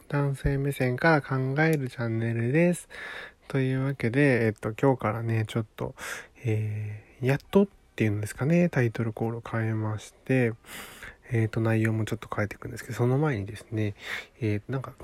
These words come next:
てかさ、あれだな、スナックっていうのも変だな。<laughs> あの、今更ですけど、えっと、ごめんなさい。えっと、ちょっと余談ですが、昨日のね、続きで、昨日の配信で、あのー、まあ、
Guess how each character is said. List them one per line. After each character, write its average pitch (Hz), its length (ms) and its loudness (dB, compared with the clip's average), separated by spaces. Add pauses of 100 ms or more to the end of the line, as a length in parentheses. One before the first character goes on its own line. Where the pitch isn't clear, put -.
(140)
て 135 80 -6
か - 100 -10
さ、 - 140 -12
あ 120 60 -2
れ 113 40 0
だ 127 100 0
な、 131 140 -2
ス - 140 -8
ナ 147 120 4
ッ - 40 -2 (100)
ク - 280 -2 (680)
っ - 100 -20
て 120 80 4
い 113 40 2
う - 20 0
の 113 80 -4
も 107 120 -4
変 113 160 2
だ 104 120 -2
な。 - 120 -12 (680)
<laughs> - 640 6
あ 156 60 12
の、 143 100 6
今 143 220 4
更 131 160 -2
で 110 100 0
す - 80 -10
け - 80 -8
ど、 - 60 -6
え 135 60 2
っ - 20 0
と、 - 80 -4
ご - 80 -14 (300)
め 160 80 2
ん - 20 0
な 156 80 0
さ - 0 -
い。 - 80 -10
え 143 80 6
っ - 20 8
と、 127 800 -2
ち - 20 0
ょ 147 60 8
っ - 20 0
と 117 60 4
余 110 100 2
談 110 220 4
で 110 80 4
す 107 160 -4
が、 110 220 4
昨 - 120 -4
日 180 80 4
の 196 220 4
ね、 202 160 2 (120)
続 117 280 0
き - 80 -4
で、 120 80 -2
昨 180 140 2
日 196 100 4
の 196 100 4
配 180 220 4
信 165 360 0
で、 170 280 2 (640)
あ 143 100 -4
の 123 760 -4 (340)
ー、 - 20 2
ま 139 80 2
あ、 120 40 -4